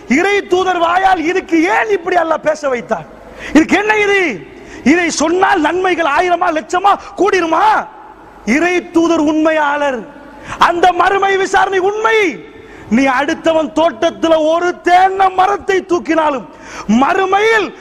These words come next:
அதுக்கு எதிரான வழக்காடப்படும், நீ தண்டிக்கப்படுவாய். அடுத்தவன் சொத்துல ஒரு ரூபா உன் சாக்குல இருந்தாலும், நீ அநியாயமாக அதை அபகரித்து இருந்தால்,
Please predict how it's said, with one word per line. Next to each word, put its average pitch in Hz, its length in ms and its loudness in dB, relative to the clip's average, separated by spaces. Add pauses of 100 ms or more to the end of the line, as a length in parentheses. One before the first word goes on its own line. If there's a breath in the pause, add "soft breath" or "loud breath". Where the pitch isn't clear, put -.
அதுக்கு 302 480 -2
எதிரான 320 400 0
வழக்காடப்படும், 294 1080 -2 (460 loud breath)
நீ 262 100 4
தண்டிக்கப்படுவாய். 392 1160 2 (500 loud breath)
அடுத்தவன் 370 500 0
சொத்துல 403 360 0 (180)
ஒரு 453 140 4
ரூபா 453 220 0
உன் 392 200 -2
சாக்குல 320 320 -4
இருந்தாலும், 269 460 -2 (420 loud breath)
நீ 247 140 4
அநியாயமாக 359 840 0
அதை 302 200 0
அபகரித்து 320 500 -2
இருந்தால், 311 600 0